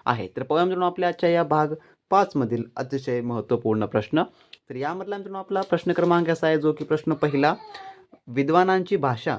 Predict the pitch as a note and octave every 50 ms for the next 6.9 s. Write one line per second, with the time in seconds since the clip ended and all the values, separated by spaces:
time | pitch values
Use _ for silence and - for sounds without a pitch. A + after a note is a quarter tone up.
0 | - C3 C3 C3+ C#3 D3+ E3 E3 E3+ D#3+ - - C3+ C3 C#3+ D3+ - D#3 D#3 D3
1 | - D#3+ E3 E3+ - - - _ _ - - D3 D3 D3+ C#3+ - F#3+ D#3+ A#2+ A#2
2 | A#2+ B2+ B2+ - D#3 D3+ D3+ - - A#2+ B2 A#2+ B2 - B2+ B2+ A2+ B2 A#2 A#2
3 | - D3+ F#3+ - - _ _ _ _ _ - D3+ C#3+ C#3 - D3+ D3 D3+ - F#3
4 | F#3 D#3+ C#3 B2+ A2+ - - D#3 D#3 E3 E3 D3+ E3+ D#3+ C#3 A#2 G#2 A2 A#2 C3
5 | B2+ D3 C#3+ B2+ A#2+ G#2 A2+ B2+ C3 C3 C3 C3+ C3 C#3 A#2+ A#2+ A#2 A2+ - A#2+
6 | A#2+ A#2 - B2+ - B2 A2+ G#2+ A2 A2 G#2+ A2+ A2 A2+ A2 G#2+ - -